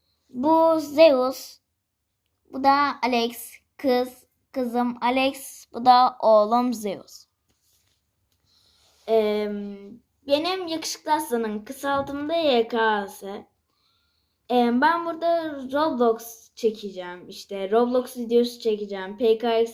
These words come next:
D çekeceğim. Minecraft çekeceğim. Rec Room çekeceğim. Bir sürü oyunlar çekeceğim. En fazla da Roblox olacak.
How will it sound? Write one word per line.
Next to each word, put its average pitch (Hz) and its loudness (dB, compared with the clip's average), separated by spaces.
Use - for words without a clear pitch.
D 233 4
çekeceğim. 196 -6
Minecraft 240 0
çekeceğim. 202 -4
Rec 240 2
Room 233 -4
çekeceğim. 180 -8
Bir 339 -4
sürü 269 -6
oyunlar 226 0
çekeceğim. 208 -16
En 285 2
fazla 220 2
da 262 0
Roblox 220 0
olacak. 123 -20